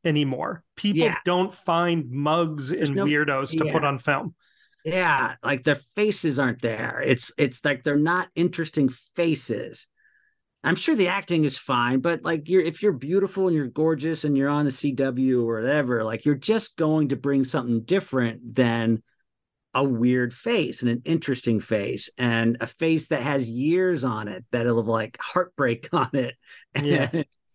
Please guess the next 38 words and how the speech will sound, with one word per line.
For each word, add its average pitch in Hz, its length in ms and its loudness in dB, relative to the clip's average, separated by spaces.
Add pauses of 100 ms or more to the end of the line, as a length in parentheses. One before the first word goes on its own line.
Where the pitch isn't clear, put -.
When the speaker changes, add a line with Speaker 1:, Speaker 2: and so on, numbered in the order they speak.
(140)
Speaker 2:
I'm 160 200 2
asking 160 540 2
to 135 100 0
suck 156 280 -2
on 139 120 2
your 131 120 0
toes 156 640 0
because, 123 460 -2 (460)
you 117 100 2
know, 120 180 2
like, 117 240 0 (240)
Speaker 1:
Yeah. 143 80 0
Speaker 2:
sixty 127 360 2 (120)
years 170 480 0
have 120 140 -2
been 127 260 2
rough 156 320 -2
on 127 260 2
me. 117 340 -4
Speaker 1:
<laughs> - 20 -2
Speaker 2:
And, 117 200 -2
Speaker 1:
Yeah. 165 280 2
Speaker 2:
like, - 180 -10
I 143 120 0
never, 160 320 2
<laughs> 135 260 -2
you 151 240 2 (120)
know, 180 140 0
like, 135 220 -2 (560)
it, 156 280 2
it 170 400 -2
just 233 260 4
top 262 300 0
to 180 80 -2
bottom, 139 480 0
the 117 160 -2
acting 127 680 0 (200)
everywhere 120 960 0